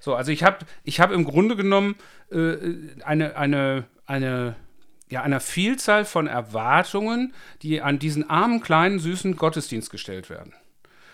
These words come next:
Und ich weiß nicht, ob das so, äh, ich bin ja jetzt aktu-, aktuell,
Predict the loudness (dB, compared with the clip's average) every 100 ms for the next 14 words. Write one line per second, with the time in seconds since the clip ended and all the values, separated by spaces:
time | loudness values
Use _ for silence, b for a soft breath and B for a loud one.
0 | b b -4 -2 4 4 4 2 -4 -4
1 | 2 4 4 2 2 2 0 -4 -4 -4
2 | -6 -14 -18 -16 -8 0 2 4 2 0
3 | -8 -6 -2 0 -2 -4 -6 -4 0 0
4 | 0 0 0 0